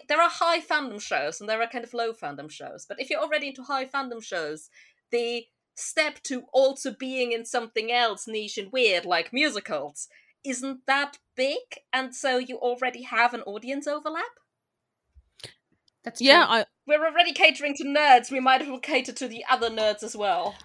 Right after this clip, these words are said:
Speaker 3: I would agree with that. And I think, uh, something else that's quite interesting is a lot of these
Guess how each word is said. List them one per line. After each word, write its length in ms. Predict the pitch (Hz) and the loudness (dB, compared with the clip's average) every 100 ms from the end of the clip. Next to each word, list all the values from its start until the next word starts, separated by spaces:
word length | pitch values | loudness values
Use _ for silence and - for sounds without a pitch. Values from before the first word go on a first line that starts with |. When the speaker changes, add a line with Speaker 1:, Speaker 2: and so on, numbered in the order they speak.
| - | 0
Speaker 3:
I 120 | 349 | 2
would 100 | 415 | 2
agree 220 | 359 381 | 0 2
with 100 | 359 | 2
that. 200 | 226 180 - | 2 2 2
And 160 | 254 | 4
I 80 | 285 | 4
think, 520 | - 320 320 - - _ _ _ - | 4 4 4 -4 -20 _ _ _ 2
uh, 380 | 220 214 202 202 | 4 6 4 0
something 340 | 254 233 220 | -2 2 4
else 200 | 233 233 | 2 0
that's 120 | 214 | -8
quite 220 | - 208 | -4 -4
interesting 640 | - 170 - 151 170 165 - | -2 -4 -6 -8 -6 -6 -4
is 480 | 196 190 190 180 - _ _ - | -2 0 0 -2 -12 _ _ 0
a 100 | 208 | 2
lot 300 | 202 220 - | 4 2 0
of 100 | 214 | -4
these 260 | 202 190 | -4 -4